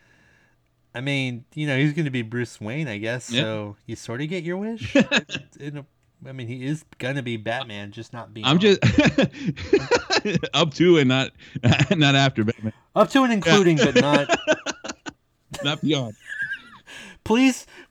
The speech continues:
Speaker 1: please, can we start a campaign to get the new Batman film retitled Up to and Including?
Speaker 2: <laughs> I'm just, I'm just shocked and amazed that you didn't go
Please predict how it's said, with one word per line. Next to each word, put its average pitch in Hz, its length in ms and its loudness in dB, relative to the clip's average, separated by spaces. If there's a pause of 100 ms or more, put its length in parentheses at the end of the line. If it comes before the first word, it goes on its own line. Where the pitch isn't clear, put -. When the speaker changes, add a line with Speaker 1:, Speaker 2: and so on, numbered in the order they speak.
Speaker 1:
please, 240 440 2
can 190 160 0
we 196 120 2
start 196 240 2
a 196 40 0
campaign 175 840 0
to 175 100 0
get 170 220 2
the 165 80 2
new 165 240 6
Batman 139 720 2
film 123 580 -6 (500)
retitled 147 880 4
Up - 160 2
to 160 260 4
and 135 120 2
Including? 131 460 2
Speaker 2:
<laughs> - 1400 -2
I'm 233 160 6
just, 349 280 4
I'm 254 100 6
just 247 160 4
shocked 185 240 4
and 151 80 -4
amazed 139 340 -2
that 120 80 -6
you 139 180 8
didn't 131 160 8
go 127 280 6